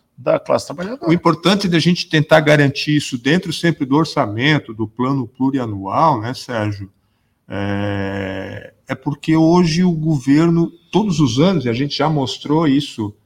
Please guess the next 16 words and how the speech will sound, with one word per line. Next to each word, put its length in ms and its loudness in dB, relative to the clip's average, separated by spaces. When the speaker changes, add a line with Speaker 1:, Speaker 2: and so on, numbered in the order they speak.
Speaker 2:
ah, 600 -4
na 140 0
campanha 420 -4
salarial, 680 0
em 100 -4
outros 320 -6
momentos, 560 -4
todos 260 0
os 220 2
anos 320 2
o 80 0
governo, 480 2
no 100 0
final 380 0
do 220 2
ano, 340 2